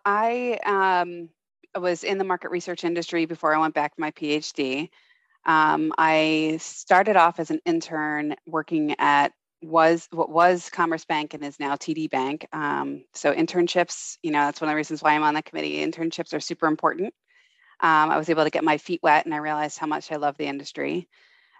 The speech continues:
Um, so I started off as a market research analyst there, and then, um, you know, worked my way up. Uh, I, while I was there, I was getting my master's in market research at Temple, and then that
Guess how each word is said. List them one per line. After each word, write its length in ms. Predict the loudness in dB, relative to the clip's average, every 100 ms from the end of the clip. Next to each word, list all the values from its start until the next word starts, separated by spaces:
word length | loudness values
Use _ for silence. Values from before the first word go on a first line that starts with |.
| 2
Um, 400 | 4 6 4 0
so 100 | 0
I 40 | 2
started 260 | 4 6
off 180 | 4 2
as 100 | 0
a 40 |
market 240 | 2 0 -2
research 300 | -4 -4 -2
analyst 460 | 0 0 -2 -4 0
there, 440 | 2 2 -2 -6
and 140 | -6 -2
then, 400 | 0 0 -4 -6
um, 420 | -4 -2 -2 -4 -10 _
you 100 | -8
know, 80 | -4
worked 240 | -4 -2
my 120 | 0
way 180 | 2 2
up. 180 | 2 0 _ _ _ _ _ _ 2
Uh, 420 | 4 4 4 2 2
I, 220 | 2 0 -4
while 280 | 0 4 6
I 100 | 4
was 180 | 2 -2
there, 320 | -2 -2 -4
I 60 | -6
was 100 | -8
getting 240 | -8 -6
my 380 | -4 -4 -6 -10 -4
master's 680 | 2 2 0 -2 -2 -4 -6
in 160 | -4
market 240 | -2 -2 -6
research 340 | -10 -8 -12
at 100 | -8 -2
Temple, 500 | 0 4 2 2 -4 _ _ _ _ _ _ _ -2
and 240 | 2 4
then 360 | 4 4 2 -2 -2
that 300 | 4 4